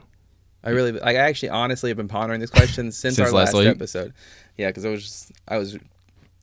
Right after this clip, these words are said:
Speaker 1: curious.
Speaker 2: But, like, were you curious because you
Speaker 1: No,
Speaker 2: want
Speaker 1: that's the thing.
Speaker 2: to,
Speaker 1: It's like,
Speaker 2: or
Speaker 1: okay, so immediately you Google it, and people are like, "Oh, so you wanna masturbate in a public restroom?" It's like, "No, I don't, just wondering, I'm pondering the legality of it because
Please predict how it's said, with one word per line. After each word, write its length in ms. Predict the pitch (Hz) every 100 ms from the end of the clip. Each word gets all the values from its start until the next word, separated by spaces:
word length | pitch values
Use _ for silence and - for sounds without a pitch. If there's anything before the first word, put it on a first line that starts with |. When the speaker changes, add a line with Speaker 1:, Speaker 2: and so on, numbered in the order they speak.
| _ _ _ -
Speaker 1:
curious. 600 | - 117 98 92 - - _ _ - 104 _ -
Speaker 2:
But, 440 | 117 107 98 -
like, 280 | 98 92 -
were 240 | 110 107
you 160 | 110 101
curious 500 | - 123 127 131 131
because 340 | - 104 98 87
you 200 | 87 80 80 82
Speaker 1:
No, 120 | -
Speaker 2:
want 100 | 156
Speaker 1:
that's 100 | 151
the 80 | 190
thing. 120 | 208
Speaker 2:
to, 40 | 208
Speaker 1:
It's 80 |
like, 140 | 143 139
Speaker 2:
or 80 | 107
Speaker 1:
okay, 200 | 104 151
so 140 | 139
immediately 460 | 160 160 185 196 131
you 140 | 127 123
Google 400 | 127 151 143 107
it, 100 | -
and 100 | 113
people 240 | 131 120
are 80 | 110
like, 200 | 107 -
"Oh, 240 | 123 117 104
so 100 | 107
you 120 | 117
wanna 140 | 120
masturbate 400 | 117 113 - 113
in 60 | 107
a 60 | 117
public 180 | 104 113
restroom?" 260 | 120 107
It's 60 | 101
like, 120 | 110
"No, 180 | 139 131
I 140 | 113
don't, 160 | 135 110
just 160 | 117 123 123
wondering, 460 | 151 175 160 139 120
I'm 120 | 127
pondering 480 | 139 180 170 160 127
the 120 | 120
legality 640 | 117 107 117 135 135 107
of 140 | 104 104
it 120 | 101
because 360 | 120 127 117